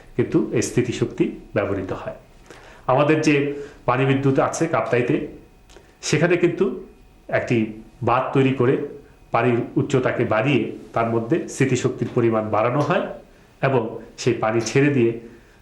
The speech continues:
আহ, ছেড়ে দিয়ে সেই, আহ, স্থিতিশক্তিকে গতিশক্তিতে রূপান্তরিত করে টারবাইন ঘুরিয়ে বিদ্যুৎ শক্তি উৎপাদন করা হয়, বা তড়িৎ শক্তি উৎপাদন, যেটাকে আমরা বলি পানি বিদ্যুৎ, যেই বিদ্যুৎ আমরা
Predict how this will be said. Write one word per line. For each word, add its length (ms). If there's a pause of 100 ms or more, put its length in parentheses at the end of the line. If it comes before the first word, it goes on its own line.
(140)
আহ, 160
ছেড়ে 240
দিয়ে 300
সেই, 320 (160)
আহ, 100
স্থিতিশক্তিকে 640
গতিশক্তিতে 600
রূপান্তরিত 560
করে 300 (520)
টারবাইন 420
ঘুরিয়ে 440 (500)
বিদ্যুৎ 260
শক্তি 400 (260)
উৎপাদন 460
করা 140
হয়, 180 (160)
বা 80
তড়িৎ 220
শক্তি 280
উৎপাদন, 380
যেটাকে 260
আমরা 260
বলি 300 (220)
পানি 220
বিদ্যুৎ, 340 (360)
যেই 220
বিদ্যুৎ 340
আমরা 360